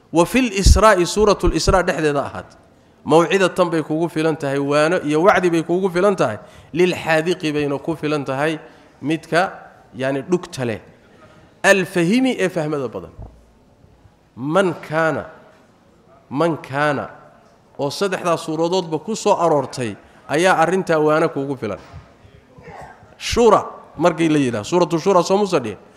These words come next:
"Man kaana yuriidu xartha al-aakhirati nazid lahu fi xarthi. Wa man kaana yuriidu xartha ad-dunya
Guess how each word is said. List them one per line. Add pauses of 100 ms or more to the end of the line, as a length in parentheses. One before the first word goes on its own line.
(380)
"Man
kaana (400)
yuriidu
xartha
al-aakhirati (420)
nazid
lahu
fi
xarthi. (560)
Wa
man
kaana
yuriidu
xartha
ad-dunya